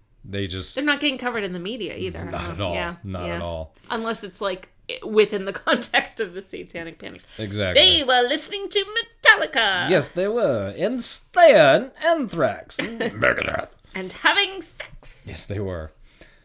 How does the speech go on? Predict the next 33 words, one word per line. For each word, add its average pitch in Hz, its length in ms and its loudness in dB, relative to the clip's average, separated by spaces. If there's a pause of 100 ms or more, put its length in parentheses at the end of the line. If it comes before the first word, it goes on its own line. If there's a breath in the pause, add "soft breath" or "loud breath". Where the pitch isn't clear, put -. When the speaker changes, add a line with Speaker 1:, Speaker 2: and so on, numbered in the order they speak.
(180 soft breath)
Speaker 1:
So, 123 320 4
Master 156 420 0
of 151 100 0
Puppets 160 380 2
has 107 160 -2
since 175 300 -2
gone 127 180 0
on 110 180 0
to 98 80 -4
sell 104 280 -2
six - 420 -6
million 123 300 -2
plus 101 260 -4
copies 92 640 -6
Speaker 2:
Oh, - 60 -10
Speaker 1:
in 98 100 -6
Speaker 2:
wow. 87 300 -4
Speaker 1:
just 123 240 0
the 110 80 -6
United 101 420 0
States 87 300 -6
alone. 73 240 -14 (760 loud breath)
Speaker 2:
So 311 220 -6
what, 311 420 -4 (300)
<laughs> 254 280 -10
how 240 240 -12
ma-, 220 180 -8 (160)
is 226 100 -8
that, - 200 -6
like, 196 140 -6
multi-platinum 180 880 -8
or 185 80 -14
something? 190 480 -18